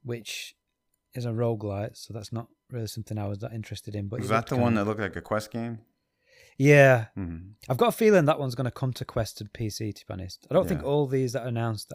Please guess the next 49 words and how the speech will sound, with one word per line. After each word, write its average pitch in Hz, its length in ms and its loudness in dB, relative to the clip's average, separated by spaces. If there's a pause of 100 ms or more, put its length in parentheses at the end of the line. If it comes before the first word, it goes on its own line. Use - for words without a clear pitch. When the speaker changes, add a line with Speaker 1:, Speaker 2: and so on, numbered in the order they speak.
Speaker 1:
are 117 140 -4
all 117 140 -2
gonna 110 200 -4
be 107 140 -4
P - 200 -8
S 104 100 -6
V - 140 -8
R 107 120 -4
exclusives. 107 800 -10 (100)
Speaker 2:
Yeah. 165 200 -12 (460)
Speaker 1:
Um, 110 460 -2
the 123 120 2
other 156 180 6
one 131 240 6
that 123 180 -2
we 120 100 -2
haven't 110 220 -4
seen 113 240 -2
before 107 440 -2
was, 107 420 -4 (120)
uh, 104 520 -6 (580)
Hello 131 300 4
Neighbor 113 640 -2
Speaker 2:
Oh, - 420 -10
Speaker 1:
Search 78 240 0
and 117 80 -2
Speaker 2:
yeah. 113 60 -2
Speaker 1:
Rescue, 104 420 -4 (340)
which - 160 -10
is 113 80 -6
like 113 140 -8
a 110 40 -6
V 117 200 0
R 110 140 2
version 110 380 -2
of 101 160 -6
the 104 120 -4
flat 107 340 -8
game, 104 460 -6
Hello 107 320 -2
Speaker 2:
Mm-hmm. 104 80 -4
Speaker 1:
Neighbor. 104 440 -6 (560)
And 131 80 -2
it's 123 80 -2
been 160 200 4
made 175 260 6
by 120 320 4
the, 110 500 -2
um, 104 540 -4